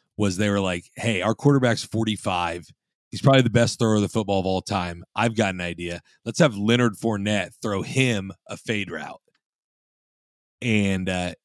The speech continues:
as you can, as you saw, it worked out swimmingly. Fournette threw an interception. Brady almost rolled his ankle. So I, I wanted to get that in tonight, and I forgot about it earlier. So I'm glad that you led me back into that.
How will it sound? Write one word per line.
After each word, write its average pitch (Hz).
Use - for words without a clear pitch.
as 107
you 95
can, 98
as 104
you 95
saw, 92
it 92
worked 92
out 90
swimmingly. 92
Fournette 98
threw 101
an 92
interception. 90
Brady 95
almost 90
rolled 90
his 82
ankle. 87
So 101
I, 117
I 113
wanted 143
to 127
get 120
that 107
in 113
tonight, 135
and 104
I 101
forgot 110
about 117
it 104
earlier. 113
So 92
I'm 95
glad 110
that 104
you 107
led 101
me 98
back 90
into 87
that. -